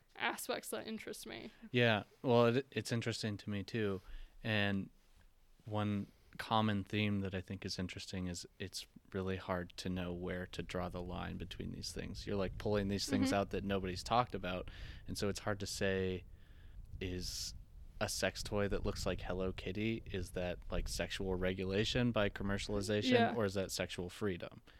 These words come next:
Speaker 1: Uh-huh.
Speaker 2: And, yeah, it's really
Speaker 1: It's weird. And I mean, like, I don't wanna dictate, like, what people can and can't be into, but, like, I'm just super, like, c-, curious of it.
Speaker 2: Mm-hmm.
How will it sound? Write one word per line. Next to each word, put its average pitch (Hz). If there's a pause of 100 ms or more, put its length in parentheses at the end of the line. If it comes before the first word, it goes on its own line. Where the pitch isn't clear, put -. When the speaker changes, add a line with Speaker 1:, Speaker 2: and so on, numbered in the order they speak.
Speaker 1:
Uh-huh. 269 (800)
Speaker 2:
And, 92 (180)
yeah, 95
it's -
really 101 (200)
Speaker 1:
It's 330
weird. 370
And 339
I 330
mean, 330
like, 294
I 240
don't 269
wanna 247
dictate, 226
like, 220
what 214
people 220
can 247
and 247
can't 220
be 214
into, 254
but, 233
like, 214
I'm 240
just 330
super, 220
like, 208 (120)
c-, 320 (200)
curious 262
of 208
it. -
Speaker 2:
Mm-hmm. 101